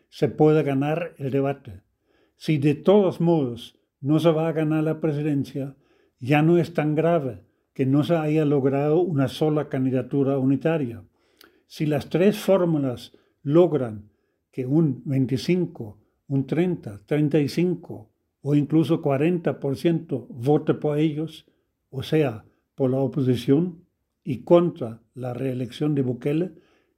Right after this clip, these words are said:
esto sería una victoria política y moral importante que marcará los siguientes años. Hay que definir las prioridades y hacer las apuestas donde tienen sentido.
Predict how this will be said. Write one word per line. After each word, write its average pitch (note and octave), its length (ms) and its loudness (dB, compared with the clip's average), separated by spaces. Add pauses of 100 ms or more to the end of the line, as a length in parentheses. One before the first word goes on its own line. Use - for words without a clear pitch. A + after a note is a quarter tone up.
(280)
esto D3 300 -2
sería D#3 440 2
una D3 300 0
victoria D#3+ 600 0
política E3 600 -4
y D#3 120 0
moral C3+ 580 0
importante D3+ 1000 0 (560)
que C3+ 140 0
marcará C3 840 -2 (140)
los C3+ 240 -6
siguientes B2 520 -4
años. G#2+ 520 -10 (920)
Hay D3+ 140 -2
que G3 120 4
definir E3+ 440 2
las F#3+ 160 0
prioridades D3+ 960 -2 (380)
y D#3 140 0
hacer E3 280 0
las E3 180 -2
apuestas E3+ 760 -2
donde C#3 260 -2
tienen D3+ 360 -2
sentido. A#2 600 -8